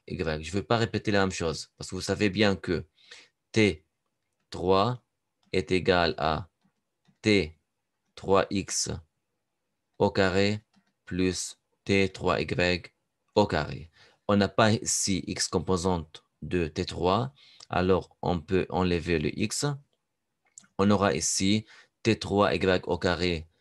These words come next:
euh, sous la racine, on peut enlever, on aura T trois Y Alors,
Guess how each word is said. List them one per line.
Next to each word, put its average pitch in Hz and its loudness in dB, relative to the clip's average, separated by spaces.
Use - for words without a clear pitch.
euh, 82 -2
sous - -4
la 85 0
racine, 113 -2
on 95 -6
peut 87 -6
enlever, 87 -2
on 85 -4
aura 95 -2
T 104 0
trois 98 2
Y - -12
Alors, 90 2